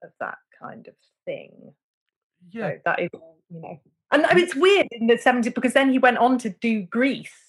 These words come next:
Speaker 1: I don't know what you think, but he went on to do Grease just sort of, like, a few months after this. And there's a kind of, like, I mean, obviously, it's, it, you know, it's, it's done in a more lightweight version.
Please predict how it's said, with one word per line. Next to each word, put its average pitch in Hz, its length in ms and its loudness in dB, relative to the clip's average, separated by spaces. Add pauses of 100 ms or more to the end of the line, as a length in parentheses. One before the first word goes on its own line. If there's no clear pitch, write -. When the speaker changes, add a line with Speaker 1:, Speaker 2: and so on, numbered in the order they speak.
(180)
Speaker 1:
I 190 40 -4
don't 214 120 2
know 185 80 -2
what 185 160 0
you 220 80 -2
think, 180 220 -8
but 180 80 -6
he 180 100 -6
went 202 160 4
on 190 100 0
to - 100 -12
do 190 120 -8
Grease 180 280 -6
just 170 200 -4
sort 165 140 -6
of, - 40 -8
like, 165 140 -6
a 170 80 -14
few 190 160 -10
months 175 260 -8
after 180 280 0
this. 170 160 -8 (340)
And 220 140 2
there's 214 120 4
a 220 60 4
kind 240 300 2
of, 208 100 -2
like, 196 320 2 (720)
I 202 40 -8
mean, 202 180 2
obviously, 180 600 -4 (240)
it's, - 200 -20 (200)
it, 233 240 -4
you 226 160 -4
know, 190 160 -2
it's, - 260 -8
it's - 240 -6
done 220 260 2
in 196 120 2
a 190 60 0
more 196 340 4
lightweight 180 540 2
version. - 580 0